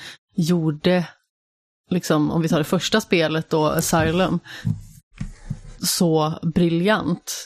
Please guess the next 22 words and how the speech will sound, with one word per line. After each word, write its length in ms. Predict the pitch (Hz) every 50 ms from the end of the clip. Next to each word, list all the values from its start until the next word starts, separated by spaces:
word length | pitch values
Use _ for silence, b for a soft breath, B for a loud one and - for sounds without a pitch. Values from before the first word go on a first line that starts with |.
| -
Det 180 | - 170 190 196
var 220 | 180 196 190 165
ju, 100 | 170 175
liksom, 380 | 170 180 170 - - 156 135 156
själva 280 | - 175 160 160 165 -
utformningen 1120 | - 185 165 - - - - 175 156 160 160 170 180 185 202 214 214 196 180 180 165 175 -
i 100 | - 190 185
mångt 260 | 170 156 156 160 -
och 60 | 160
mycket. 400 | 156 160 - - - 127 98 - - B B B B B _ _ _ _ -
Och, 460 | 170 175 165 - _ _ _ - -
eh, 300 | 170 165 160 160 156 151 - _ - -
även 320 | - 180 170 160 165 175
att 180 | 175 180 - -
jag 80 | 170
tycker 220 | 180 180 - 175 156
att 120 | 160 -
City 480 | - - - 180 - _ _ - 226 214
är 220 | 185 170 160 160
ett 140 | 170 - -
fantastiskt 640 | - 170 151 - 151 151 - - - 165 156 -
spel, 440 | - - - 180 147 160 170 214 -